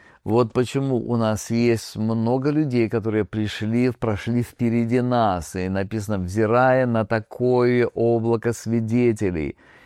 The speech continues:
и мы, отвергнув всякое бремя и запинающий нас грех, будем проходить с терпением предлежащее нам поприще». То есть вот эти все сомнения, они должны подталкивать нас к утверждению в Господе.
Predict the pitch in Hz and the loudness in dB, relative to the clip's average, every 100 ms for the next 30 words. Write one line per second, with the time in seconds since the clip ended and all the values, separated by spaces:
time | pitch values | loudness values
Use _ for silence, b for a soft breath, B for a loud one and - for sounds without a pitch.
0 | b b 127 120 123 135 139 135 104 107 | b b 2 4 4 4 4 2 0 -2
1 | 117 113 104 104 95 107 - 101 95 110 | 2 2 2 -4 -2 -4 -2 -2 0 0
2 | 107 107 107 107 107 104 101 107 104 101 | 0 -2 -2 -2 0 0 -2 -2 -2 -2
3 | 98 107 113 107 - - b b b 104 | -2 0 2 2 -2 -14 b b b -2
4 | 110 127 117 104 95 - 110 113 113 107 | 2 4 2 2 0 2 0 2 2 2
5 | - - b b b - 123 101 - 110 | -2 -14 b b b -4 0 0 0 0
6 | 104 95 98 92 104 104 92 90 95 90 | 0 -4 -4 -4 -2 -2 -4 -4 -4 -4
7 | 87 101 87 80 - - B B B 117 | -4 -4 -4 -6 -8 -10 B B B 2
8 | 110 101 - - - 123 127 - 139 113 | 2 2 -6 -12 -4 0 0 2 0 0
9 | 120 - 113 - 113 123 139 160 170 147 | -2 -2 -2 0 0 0 0 0 0 0
10 | 117 98 - - 117 123 123 113 117 117 | 2 0 0 0 0 2 0 2 2 2
11 | 113 117 - 107 - _ 143 143 143 - | 2 0 0 -2 -2 _ 0 2 2 2
12 | 113 104 92 104 95 92 - - 135 - | 2 2 2 0 0 -2 -10 -4 -4 0
13 | 110 120 98 95 104 117 104 101 95 95 | 2 2 2 -2 0 2 2 0 0 0
14 | 92 - - 64 | -2 -4 -12 -14